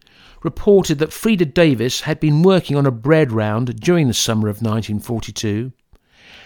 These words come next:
and during this time had been having attacks of stomach pains and vomiting. A Doctor Kinnear of Puddletown had on occasions given her morphia as the attacks had been so bad.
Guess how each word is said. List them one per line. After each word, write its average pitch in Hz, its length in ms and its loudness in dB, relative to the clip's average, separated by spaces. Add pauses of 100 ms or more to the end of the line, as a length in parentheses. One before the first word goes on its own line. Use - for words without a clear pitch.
(100)
and 143 180 2
during 202 260 6
this 170 140 0
time 123 400 0
had 135 220 -4
been 143 180 0
having 151 240 0
attacks - 400 -6
of 131 140 -6
stomach - 400 -2
pains 117 480 -2
and 120 180 -2
vomiting. 110 520 -6 (2500)
A 143 100 0
Doctor 196 300 4
Kinnear 175 460 6 (100)
of 131 160 -6
Puddletown 127 760 0 (460)
had 147 160 -2
on 147 140 4
occasions 139 580 2
given 143 260 0
her 143 140 2
morphia 139 680 0
as 131 180 -4
the 135 80 -2
attacks 127 420 -6
had 123 140 -4
been 127 220 0
so 117 240 0
bad. 123 500 -6